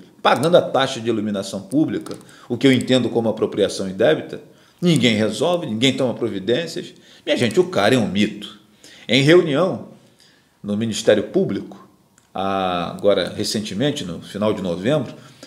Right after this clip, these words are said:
a promotora recomendou que o prefeito não fizesse festividades natalinas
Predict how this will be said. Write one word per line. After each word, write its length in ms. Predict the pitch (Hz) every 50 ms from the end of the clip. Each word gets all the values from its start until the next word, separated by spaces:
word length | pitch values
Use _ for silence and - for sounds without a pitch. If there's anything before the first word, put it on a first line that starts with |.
| - - _
a 120 | - 107
promotora 600 | 107 - 151 151 151 127 - - 147 151 151 139
recomendou 640 | 120 131 123 127 - 143 135 127 113 104 123 135
que 80 | 131 147
o 40 | 139
prefeito 500 | - 143 127 110 - - 143 135 - 104
não 240 | 113 127 151 170 156
fizesse 640 | - 151 117 101 95 95 110 113 123 131 - -
festividades 800 | - - 127 - - - 123 110 104 101 95 - 107 107 104 104 98
natalinas 760 | 101 98 90 - 104 95 90 92 107 123 143 151 147 147